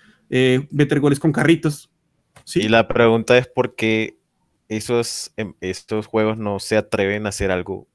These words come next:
Speaker 2: online también.
Speaker 1: Creo que porque pierden la identidad, creería yo.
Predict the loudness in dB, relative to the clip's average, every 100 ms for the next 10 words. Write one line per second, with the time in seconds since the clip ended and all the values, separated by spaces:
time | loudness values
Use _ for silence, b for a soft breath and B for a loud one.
0 | _ -16 -10 -8 -8 -8 -8 -10 -12 _
1 | _ _ _ b b -2 -2 -2 -2 0
2 | 0 0 0 0 0 0 -2 -4 -4 -6
3 | -6 -10 _ _ -4 -4 -4 -10